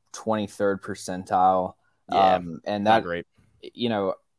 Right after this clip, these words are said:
Speaker 1: forty-yard dash is really important for tight ends because most of the routes that tight ends are running is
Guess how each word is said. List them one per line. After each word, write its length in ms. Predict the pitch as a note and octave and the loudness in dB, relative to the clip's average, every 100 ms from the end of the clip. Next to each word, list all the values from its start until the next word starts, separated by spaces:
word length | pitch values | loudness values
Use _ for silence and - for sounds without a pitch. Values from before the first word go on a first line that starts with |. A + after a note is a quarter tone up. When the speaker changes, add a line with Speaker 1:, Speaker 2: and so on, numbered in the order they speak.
| - | -20
Speaker 1:
forty-yard 540 | - C#3 D3+ C#3 A#2+ | 0 4 6 8 6
dash 240 | A2+ G#2+ | 6 4
is 220 | G#2+ A2 G2+ | 2 -4 -4
really 320 | G2 G#2+ G#2 | -2 0 0
important 480 | G2 - A2 G2 G2 | -4 -2 -2 -2 -6
for 100 | G2 | -10
tight 300 | - G2+ F#2+ | 0 0 0
ends 300 | F#2+ G2 - | -2 -6 -8
because 560 | G2 - F#2+ F2 - | -12 -4 -4 -4 -10
most 400 | - G2 A2 A2 | -10 -2 -2 -2
of 60 | A#2 | -2
the 100 | G#2 | -4
routes 460 | F2 F#2 F#2 - - | 0 2 2 0 -10
that 180 | F2+ | -10
tight 240 | - F#2+ F2+ | -2 0 0
ends 240 | F2+ E2+ | -2 -4
are 80 | E2+ | -4
running 440 | F2 F2+ F2 E2+ | -2 -2 -4 -8
is 280 | E2 F2 - | -8 -10 -14